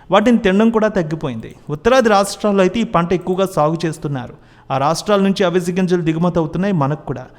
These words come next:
వైద్యులు కూడా వీటిని తినాలని చెబుతూ ఉన్నారు. ఇప్పుడు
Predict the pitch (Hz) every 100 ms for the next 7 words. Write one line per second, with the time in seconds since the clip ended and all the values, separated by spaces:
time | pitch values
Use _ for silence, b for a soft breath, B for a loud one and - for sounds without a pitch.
0 | b b 143 160 190 269 254 233 220 214
1 | 208 202 190 196 202 190 165 165 170 139
2 | 120 120 - - - 151 - 254 180